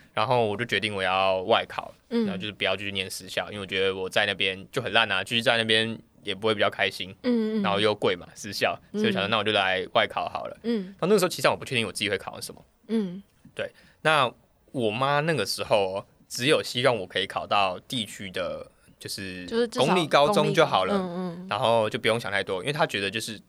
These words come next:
Speaker 1: 她知道我在校成绩就不好啊，
Speaker 2: 嗯，嗯。
Speaker 1: 国中是成绩就不好。
Speaker 2: 嗯。
Speaker 1: 但是后来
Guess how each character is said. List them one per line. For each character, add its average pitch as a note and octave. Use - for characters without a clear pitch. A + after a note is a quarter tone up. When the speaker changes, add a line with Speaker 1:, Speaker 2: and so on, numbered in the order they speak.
Speaker 1:
她 C3
知 C#3
道 D#3
我 F#2+
在 B2
校 A2+
成 G#2+
绩 G2+
就 G#2+
不 C3+
好 -
啊， -
Speaker 2:
嗯， A3
嗯。 -
Speaker 1:
国 -
中 -
是 F#3+
成 C#3+
绩 A#2
就 -
不 -
好。 -
Speaker 2:
嗯。 G3
Speaker 1:
但 G#3+
是 A3
后 F3
来 G#2